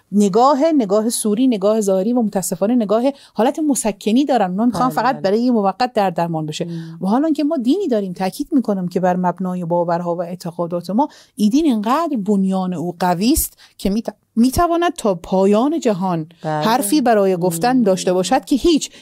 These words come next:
Speaker 1: ادعای دین خاتمیت، یعنی قابلیت این رو دارد اسلام که احکام و قوانین و دستورات او
Speaker 2: مم.
Speaker 1: بین المللی و سراسری بشه. پس با طینت و سرشت و نیازهای انسان‌ها به صورت کامل هماهنگی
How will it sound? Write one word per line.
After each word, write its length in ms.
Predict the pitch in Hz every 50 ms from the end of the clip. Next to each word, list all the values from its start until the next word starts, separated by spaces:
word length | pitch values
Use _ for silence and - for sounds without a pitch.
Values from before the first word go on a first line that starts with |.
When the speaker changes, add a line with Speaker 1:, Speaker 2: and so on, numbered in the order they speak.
| - _ -
Speaker 1:
ادعای 720 | 196 196 190 175 175 208 196 165 180 185 190 196 196 185
دین 300 | 165 180 196 196 196 196
خاتمیت، 840 | - - 190 180 - - 214 190 190 190 190 196 240 302 - - 233
یعنی 320 | 196 185 202 240 311 330 - - - _ _ -
قابلیت 840 | 190 190 190 180 165 190 185 175 175 185 180 180 240 349 359 -
این 180 | 415 392 370 330
رو 80 | 311 226
دارد 280 | 214 202 180 175 165
اسلام 320 | 165 - - 180 165 156 156 - - _ _
که 140 | - 160 -
احکام 560 | 190 175 - - - 202 196 190 185 185 180 170 175
و 80 | 180 175 -
قوانین 480 | 185 180 175 185 185 185 185 185 180
و 100 | 175 175
دستورات 540 | 170 180 180 180 - - 175 180 180 175 156
او 120 | - 143 160
Speaker 2:
مم. 60 | 175
Speaker 1:
بین 220 | 208 208 196 190
المللی 420 | 185 185 185 185 180 - 208 302 -
و 20 | 254
سراسری 500 | - - 180 175 175 - 180 202 285 311
بشه. 260 | 254 - - 165 151 - - - - _
پس 180 | - 185 - - -
با 140 | 180 190
طینت 500 | 185 - - 208 196 190 190 185 - -
و 100 | 185 180
سرشت 480 | 175 - - 185 185 185 180 180 - -
و 100 | 180 180
نیازهای 680 | 190 190 190 180 180 180 175 175 160 175 180 180 175 -
انسان‌ها 440 | 185 180 - - 185 196 196 294
به 100 | 320 -
صورت 340 | - - 196 175 170 - -
کامل 340 | - - 190 190 220 311 403 381 - - _ _ -
هماهنگی 500 | 208 202 208 202 196 214 214 233 247